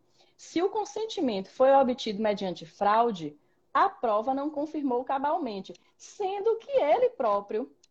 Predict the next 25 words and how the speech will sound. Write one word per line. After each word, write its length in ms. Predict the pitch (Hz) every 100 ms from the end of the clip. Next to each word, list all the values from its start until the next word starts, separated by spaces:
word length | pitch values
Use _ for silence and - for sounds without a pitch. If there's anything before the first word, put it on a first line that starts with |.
| _ _ _ _ _ _ _ _
diz 340 | 202 214 339 370
em 60 | 370
um 80 |
outro 520 | 320 339 453 440 320 269
momento, 580 | 240 226 202 190 196 226
né, 140 | 254
afirma, 640 | 330 - 247 233 262 247 - _
mesmo 480 | 240 262 370 403 415
através 480 | 330 320 262 247 247
dos 120 | 269
depoimentos 540 | 254 254 247 226 214 233
do 140 | 403
próprio 420 | - 262 254 208
Ike, 420 | 185 190 - 269 - _ _ _ _ _
que 120 | -
ele, 580 | 453 453 302 302 320 415 - _ _ _ _
é, 400 | 240 277 285 285
prometia 680 | 277 - 330 427 - 311 320
cura, 520 | 320 311 294 285 285 - _ _ _ _ _ _ _ _ _
que 120 | _ 349
ele 340 | 311 294 285
prometia 480 | 294 302 302 302 294
ensinar 600 | 302 - 320 302 269 277
o 120 | 277
caminho 760 | - 294 269 262 254 254 262